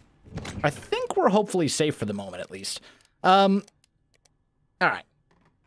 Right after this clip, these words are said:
Let's just take a little bit of, uh, stock of our inventory here. We've got the club key.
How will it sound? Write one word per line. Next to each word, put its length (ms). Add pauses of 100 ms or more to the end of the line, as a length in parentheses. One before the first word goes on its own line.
(420)
Let's 120
just 240
take 240
a 60
little 200
bit 140
of, 180
uh, 280 (280)
stock 380
of 100
our 160
inventory 680
here. 160
We've 140
got 220
the 80
club 520
key. 340